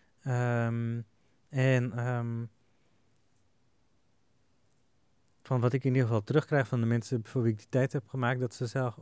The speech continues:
ook wel dankbaar zijn voor dat de overheid, eh, dat de, de publieke sector in ieder geval oog en oog, eh, oor, oog en oor heeft gehad voor waar iemand tegenaan loopt. Dus dat is al winst.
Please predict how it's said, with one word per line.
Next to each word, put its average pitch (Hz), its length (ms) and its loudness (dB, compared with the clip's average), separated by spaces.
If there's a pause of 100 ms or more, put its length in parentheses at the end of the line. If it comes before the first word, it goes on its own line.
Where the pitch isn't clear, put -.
ook 139 180 -2
wel 135 160 2
dankbaar 131 400 0
zijn 120 260 0
voor 123 120 -4
dat 117 140 -2
de - 60 -8
overheid, 120 760 0
eh, 120 400 -4
dat 127 200 -6
de, 113 300 -2
de 110 220 -4
publieke 123 380 -2
sector 117 680 -4
in 139 80 -4
ieder 147 140 2
geval 135 200 0
oog 123 200 2
en 120 140 -4
oog, 113 320 0
eh, 113 320 -2
oor, 123 260 2
oog 143 240 4
en 123 140 -2
oor 135 140 0
heeft 117 180 2
gehad 104 260 -2 (600)
voor 127 200 2
waar 117 200 4
iemand 117 260 2
tegenaan 110 400 -4
loopt. 104 260 -10 (720)
Dus 123 140 0
dat 127 140 2
is 123 140 2
al 110 120 2
winst. 120 400 -2